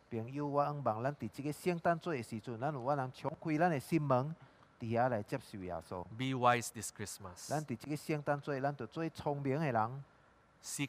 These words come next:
Speaker 2: Jesus.
Speaker 1: 咱就寻求耶稣，
Speaker 2: Obey Scripture.
Speaker 1: 咱就遵守圣经，
Speaker 2: And worship the King.
Speaker 1: 咱就敬拜君王。
Speaker 2: I'd like to end with a story.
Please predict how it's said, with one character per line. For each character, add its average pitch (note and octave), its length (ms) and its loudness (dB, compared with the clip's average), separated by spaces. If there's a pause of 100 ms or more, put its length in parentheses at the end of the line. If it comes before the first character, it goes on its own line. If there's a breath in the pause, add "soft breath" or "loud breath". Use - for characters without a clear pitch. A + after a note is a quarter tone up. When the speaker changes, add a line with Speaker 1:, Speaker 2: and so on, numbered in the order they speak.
Speaker 2:
Jesus. A#2 680 -8
Speaker 1:
咱 C#3+ 120 -6
就 C3+ 140 -6
寻 C3 360 0
求 D3 220 -2
耶 C#3 120 6
稣， A2 380 0 (120)
Speaker 2:
Obey A#2+ 360 0
Scripture. F#2+ 600 -8
Speaker 1:
咱 C#3 120 -8
就 C#3 120 -4
遵 D3 380 -2
守 F3+ 240 -2
圣 D#3+ 280 0
经， A2+ 340 -4 (120)
Speaker 2:
And A2 200 -4
worship A2 400 0 (100)
the F#2+ 100 -8 (120)
King. G2 200 -8
Speaker 1:
咱 C3 140 -6
就 A#2 140 -8 (100)
敬 D3+ 380 -2
拜 A#2+ 220 6
君 G#2 180 -10
王。 F#2+ 220 -6 (500 loud breath)
Speaker 2:
I'd D3 80 -2
like F#3+ 160 2
to D#3+ 80 -6
end C#3 220 0
with A#2+ 140 -4
a A2 40 -2
story. G#2+ 580 -4